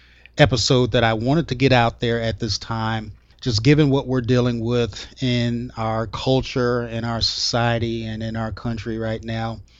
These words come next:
It's not only beneficial for times such as these, but it also hopefully will help you, uh, in your daily living moving forward.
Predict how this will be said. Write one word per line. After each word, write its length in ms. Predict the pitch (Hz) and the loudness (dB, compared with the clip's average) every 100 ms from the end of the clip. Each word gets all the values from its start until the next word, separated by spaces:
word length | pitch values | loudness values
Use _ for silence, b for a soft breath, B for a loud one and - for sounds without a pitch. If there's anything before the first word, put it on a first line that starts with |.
| b b b | b b b
It's 240 | 135 - | 0 2
not 220 | 143 147 147 | 2 4 4
only 560 | 143 135 127 117 107 - | 4 2 2 -2 -6 0
beneficial 600 | 135 127 - 139 107 127 | 2 2 2 0 2 -2
for 260 | - 127 | -2 -2
times 500 | 113 - 123 117 117 | -2 -2 0 0 -2
such 260 | - 123 104 | 0 0 0
as 240 | 120 107 | 0 0
these, 520 | 101 127 120 110 110 - b b b b b | 0 2 2 -2 -6 -10 b b b b b
but 160 | 135 127 | 2 4
it 100 | 127 | 6
also 520 | 127 127 - 123 120 | 6 4 2 2 0
hopefully 800 | - - 185 180 135 123 110 120 | 2 8 8 8 -2 -2 -4 -6
will 200 | 120 113 | -2 -2
help 420 | 104 123 120 101 | 0 0 0 0
you, 380 | 123 117 117 110 - b b b b b | -2 0 -2 -4 -12 b b b b b
uh, 180 | 117 113 | -10 -8
in 180 | 113 117 | -4 0
your 140 | 120 117 | 2 2
daily 460 | 110 123 127 127 | 4 6 6 6
living 520 | 120 131 123 117 113 | 6 4 4 2 0
moving 420 | 113 117 107 107 98 | -2 -2 -4 -6 -8
forward. 600 | - - 156 117 98 | -4 2 4 2 -4